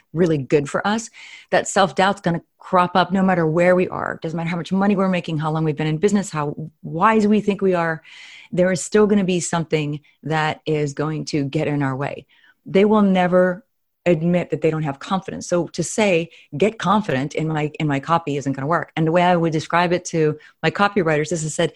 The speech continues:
"My people have a little ego." <laughs> But it's not bad. It's, I think it's a healthy, there's a healthy way to have an ego. It keeps you safe. It is the thing that keeps you going. It is the thing that says,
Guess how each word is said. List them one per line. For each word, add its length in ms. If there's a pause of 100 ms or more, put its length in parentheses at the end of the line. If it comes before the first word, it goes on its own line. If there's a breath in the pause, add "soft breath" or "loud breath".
(240 loud breath)
"My 100
people 320
have 180
a 60
little 200
ego." 460 (260)
<laughs> 140 (1400 loud breath)
But 100
it's 180
not 260
bad. 680
It's, 240
I 140
think 200
it's 180
a 60
healthy, 640
there's 180
a 40
healthy 400
way 240
to 100
have 200
an 60
ego. 320
It 100
keeps 240
you 80
safe. 380
It 100
is 160
the 140
thing 220
that 100
keeps 260
you 80
going. 300
It 100
is 240
the 80
thing 240
that 120
says, 280